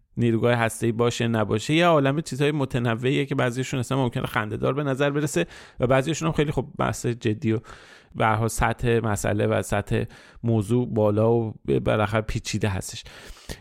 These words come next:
این وسط حالا یه حرفای نادرست دیگه‌ای هم مطرح شد که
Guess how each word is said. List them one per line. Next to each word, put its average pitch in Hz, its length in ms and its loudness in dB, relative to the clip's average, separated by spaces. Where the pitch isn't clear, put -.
این 226 180 2
وسط 226 480 2
حالا 196 320 6
یه 196 140 0
حرفای 202 300 2
نادرست 180 480 2
دیگه‌ای 175 340 2
هم 196 100 2
مطرح 160 440 2
شد 127 360 -2
که 65 380 -2